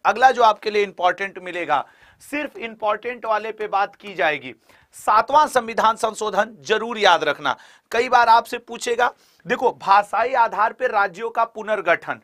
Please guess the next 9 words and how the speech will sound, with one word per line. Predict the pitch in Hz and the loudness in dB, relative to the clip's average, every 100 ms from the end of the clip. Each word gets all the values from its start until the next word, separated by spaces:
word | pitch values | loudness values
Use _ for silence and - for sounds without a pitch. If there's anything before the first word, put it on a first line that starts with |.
| _ _ _ - | _ _ _ -10
ठीक | 226 | -4
है | 220 | -2
ना, | 196 - _ _ | -2 -6 _ _
भाषाई | 170 202 202 190 240 | -2 -2 0 0 4
आधार | 226 190 220 | 2 4 0
पे | 226 | 0
राज्यों | 226 214 185 233 | 0 0 0 -2
का | 240 | -2
पुनर्गठन | 220 220 233 226 226 220 233 | -2 -2 -4 -2 -4 -4 -6